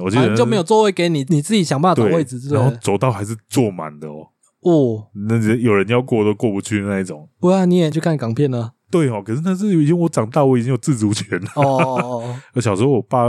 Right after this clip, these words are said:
Speaker 1: 带我们去看战争片，他超爱看战争片的。
Speaker 2: 战争片
Speaker 1: 对啊。
Speaker 2: 某些我也蛮爱的啊。
Speaker 1: 我也蛮爱的啦。我身边看港片人太多了，啊，他们在接梗，<laughs> 我都没有我的份，就跟人家聊当兵没有我的事一样。
Speaker 2: 哦。
Speaker 1: 然后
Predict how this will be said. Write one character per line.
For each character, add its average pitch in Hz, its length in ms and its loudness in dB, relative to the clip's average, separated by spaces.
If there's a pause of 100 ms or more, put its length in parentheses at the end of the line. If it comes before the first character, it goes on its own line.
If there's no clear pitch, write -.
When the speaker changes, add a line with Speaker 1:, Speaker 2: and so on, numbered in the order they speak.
(160)
Speaker 1:
带 127 100 0
我 95 180 0
们 110 200 -4
去 110 80 -8
看 110 340 -4 (160)
战 117 180 -2
争 101 160 -6
片， 107 120 -4
他 107 40 0
超 104 200 -2
爱 104 120 2
看 104 140 -2
战 104 120 0
争 92 140 -6
片 90 180 -4
的。 80 140 -10 (280)
Speaker 2:
战 202 120 0
争 190 120 2
片 190 120 2
Speaker 1:
对 170 180 -4
啊。 - 40 -18 (240)
Speaker 2:
某 139 280 -2
些 175 180 0
我 165 80 4
也 131 60 0
蛮 120 160 -6
爱 143 160 -2
的 104 200 -6
啊。 110 80 -6
Speaker 1:
我 117 180 4
也 131 100 2
蛮 101 240 -6
爱 110 180 -2
的 82 120 -6
啦。 80 340 -10 (180)
我 131 100 0
身 143 200 0
边 156 120 -4
看 147 160 -2
港 95 160 -4
片 123 160 0
人 85 120 -4
太 110 200 0
多 95 300 0
了， 92 100 -2 (240)
啊， 139 140 2
他 156 80 4
们 143 100 -2
在 147 100 2
接 131 220 -2
梗， 110 240 -6
<laughs> - 0 -
我 139 220 -6
都 147 180 -6
没 208 80 2
有 220 120 4
我 180 120 4
的 175 100 2
份， 180 400 -2 (320)
就 139 120 0
跟 123 220 -2 (140)
人 104 120 -8
家 113 60 -2
聊 104 140 -2
当 98 220 -4
兵 98 140 0
没 98 120 -4
有 98 100 2
我 87 120 0
的 87 60 0
事 95 280 0
一 87 100 -2
样。 101 160 2 (280)
Speaker 2:
哦。 127 480 0 (220)
Speaker 1:
然 117 100 2
后 151 240 0